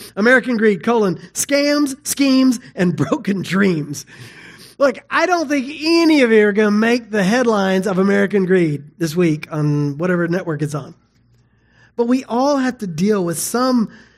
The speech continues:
some residue of greed that comes from the fall of man. And it is our love of money, our need for validation, our need for comfort, for a hi-, better reputation, to feel some want or need in our life. You just fill in the blank. What is it?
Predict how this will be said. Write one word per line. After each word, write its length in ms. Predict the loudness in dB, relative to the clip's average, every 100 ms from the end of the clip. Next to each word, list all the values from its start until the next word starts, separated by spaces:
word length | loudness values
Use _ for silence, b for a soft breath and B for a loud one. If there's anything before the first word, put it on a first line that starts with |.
| B B
some 560 | -14 -4 0 0 -4 _ _ _ _ _ _ -10
residue 880 | -4 0 0 2 0 4 4 4 2
of 280 | -2 -6 -4
greed 720 | 0 2 4 2 2 0 -4
that 180 | -10
comes 280 | -4 -2 -2
from 160 | -4 -4
the 80 | -4
fall 520 | -4 -2 0 -2 -2
of 200 | -6 -4
man. 500 | -6 -6 -10 -18 -20 _ _ b b b b b
And 120 | 0
it 60 | 0
is 140 | 0
our 120 | 0
love 280 | 0 -2 -6
of 120 | -8
money, 440 | -2 0 0 -2 -8 b b b -4
our 80 | -2
need 220 | -2 -4
for 100 | -6
validation, 840 | -6 -6 -8 -6 -4 -4 -2 -2
our 80 | -2
need 240 | -2 -4
for 60 | -16
comfort, 580 | -10 -8 -6 -6 -8 -10
for 140 | -20
a 40 | -20 B
hi-, 180 | -14 -12
better 380 | -8 -2 0 2
reputation, 880 | 0 -2 -4 -2 -2 -2 -2 -2 -4 b b b b
to 60 | -4
feel 240 | 0 -2
some 300 | 0 -2 0
want 340 | 2 0 0 0
or 60 |
need 260 | 2 2 2
in 100 | 0
our 120 | 0
life. 280 | 0 -2 -2
You 80 | -2
just 180 | -4 -4
fill 220 | -2 -2
in 60 |
the 40 | -2
blank. 300 | -2 -4 -2
What 260 | -4 -2
is 220 | 0 0 -2
it? 160 | -6